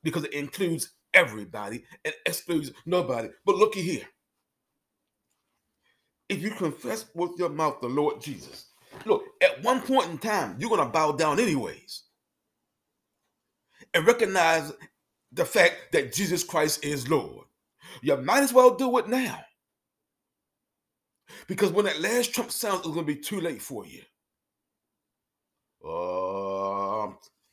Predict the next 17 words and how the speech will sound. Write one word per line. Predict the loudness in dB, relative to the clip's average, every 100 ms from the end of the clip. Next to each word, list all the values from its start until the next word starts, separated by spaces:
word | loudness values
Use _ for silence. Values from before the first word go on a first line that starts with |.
| _ -20
I'm | -20
stirring | -14 -10 -8
the | -10
pot | -8 -4 -2
already. | -2 -4 -2 -4 -4 -20 _ _ _ _ -20 -14
I |
just | -12 -6
wanna | -8
encourage | -6 -6 -6
you | -8
to |
get | -8 -10
saved | -8 -6 -8
if | -10
you're | -10
not | -10 -8
saved. | -8 -10 -12 -16 -20